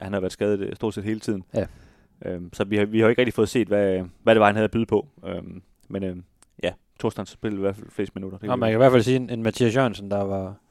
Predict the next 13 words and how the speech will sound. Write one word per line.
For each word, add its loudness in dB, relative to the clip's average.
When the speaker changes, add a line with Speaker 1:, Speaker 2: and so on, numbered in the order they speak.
Speaker 2:
der -4
havde 2
været 2
i, -2
i -6
topform, 2
øh, -10
har -2
jo 2
alle 0
de 0
redskaber, 0
øh, -12